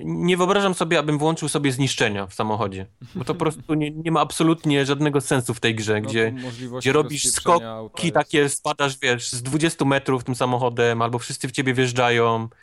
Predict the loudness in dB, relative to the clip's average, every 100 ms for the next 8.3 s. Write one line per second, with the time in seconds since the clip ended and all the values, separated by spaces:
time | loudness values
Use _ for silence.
0 | -20 _ _ -12 -8 -2 0 0 2 2
1 | 2 -2 0 0 0 -2 -4 -4 -4 0
2 | -2 0 -2 0 2 2 2 2 2 -2
3 | -4 -2 -2 0 -2 -2 0 0 0 -2
4 | -2 -2 -4 -4 -4 -6 -6 -8 -12 -20
5 | -18 -10 -6 -6 _ -8 -4 -4 -4 -4
6 | -6 -8 -10 -8 -10 -6 -4 -4 -6 -10
7 | -12 -16 -12 -8 -6 -6 -6 -6 -4 -4
8 | 0 -2